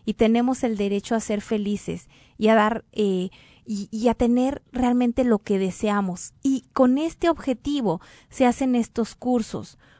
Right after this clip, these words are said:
porque efectivamente no hay que aprender,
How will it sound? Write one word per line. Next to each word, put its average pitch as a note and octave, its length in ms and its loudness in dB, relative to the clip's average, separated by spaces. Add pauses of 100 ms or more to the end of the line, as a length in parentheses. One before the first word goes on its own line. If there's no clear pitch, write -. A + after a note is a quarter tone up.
porque A#3+ 220 0
efectivamente C4+ 1040 0
no B3+ 420 6
hay D#4 160 4
que - 160 0
aprender, G3+ 680 0